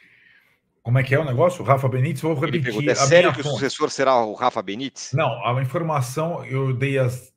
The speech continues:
Speaker 1: à meia-noite e vinte e quatro, vou repetir, repetir à meia-noite e vinte e cinco, agora meia-noite e trinta, em trinta e sete.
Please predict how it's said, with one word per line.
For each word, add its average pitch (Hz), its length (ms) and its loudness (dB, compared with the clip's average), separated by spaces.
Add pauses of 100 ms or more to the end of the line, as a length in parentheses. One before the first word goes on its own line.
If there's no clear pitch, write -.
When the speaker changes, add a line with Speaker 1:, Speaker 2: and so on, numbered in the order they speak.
Speaker 1:
à 113 220 -4
meia-noite 127 340 -2
e - 20 -8
vinte 131 180 -2
e - 60 -14
quatro, 139 280 -4
vou 131 80 -2
repetir, 123 680 -6
repetir 123 380 -4
à - 20 -2
meia-noite 135 360 -2
e - 20 -6
vinte 131 140 -4
e - 20 -10
cinco, - 200 -6
agora 147 160 -2
meia-noite 143 320 -6
e 131 40 -10
trinta, 131 480 -2
em 120 100 -2
trinta 143 240 -4
e 135 80 0
sete. 101 400 -6